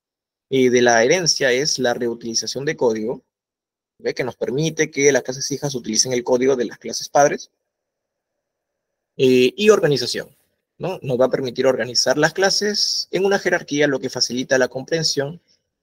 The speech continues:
y el mantenimiento del código. <clears throat> Muy bien. Eh, entonces, bueno, voy directamente aquí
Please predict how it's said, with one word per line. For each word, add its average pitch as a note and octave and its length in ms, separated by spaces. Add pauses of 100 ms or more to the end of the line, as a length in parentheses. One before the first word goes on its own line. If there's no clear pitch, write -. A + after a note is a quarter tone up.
(240)
y D3+ 160
el C#3 60
mantenimiento A2+ 580
del G2 120
código. - 240 (600)
<clears throat> - 520
Muy D3 140
bien. - 120 (1040)
Eh, D3+ 280
entonces, G3 520
bueno, D3 240 (460)
voy D#3+ 420
directamente D3 720
aquí C#3+ 480